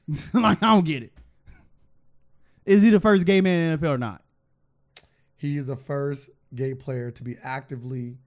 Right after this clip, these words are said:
Speaker 1: tackling people
Speaker 2: in the N F L.
Speaker 1: Okay.
Speaker 2: 'Cause Michael Sims never played. He never played in the N F L.
Speaker 1: I thought he did,
Speaker 2: He
Speaker 1: like
Speaker 2: moved, nah, he was practice squad, moved to the Cowboys,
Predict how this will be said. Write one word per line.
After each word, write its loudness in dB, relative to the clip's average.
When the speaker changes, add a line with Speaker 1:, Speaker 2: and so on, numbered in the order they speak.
Speaker 1:
tackling -2
people -12
Speaker 2:
in -8
the -8
N -10
F -14
L. -20
Speaker 1:
Okay. -14
Speaker 2:
'Cause -10
Michael -8
Sims -8
never -8
played. -14
He -12
never -8
played -12
in -10
the -12
N -12
F -18
L. -20
Speaker 1:
I -16
thought -14
he -10
did, -10
Speaker 2:
He -6
Speaker 1:
like -4
Speaker 2:
moved, -4
nah, -6
he -6
was -10
practice -12
squad, -6
moved -8
to -8
the -8
Cowboys, -8